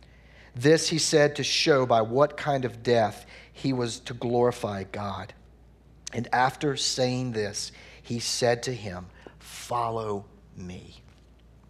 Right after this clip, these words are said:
Let's pray. Father, in this moment, by the power of your Holy Spirit, would you stir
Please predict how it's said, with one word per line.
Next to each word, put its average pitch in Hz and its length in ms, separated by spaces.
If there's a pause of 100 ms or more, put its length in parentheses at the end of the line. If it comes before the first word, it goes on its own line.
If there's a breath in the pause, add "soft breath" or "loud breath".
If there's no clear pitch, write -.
(260)
Let's - 140
pray. - 360 (2250 loud breath)
Father, 143 320
in 147 180
this 143 220
moment, 127 420
by 120 340
the 123 120
power 131 520
of 120 220
your 127 160
Holy 117 480
Spirit, 101 760
would 101 180
you 110 140
stir 127 840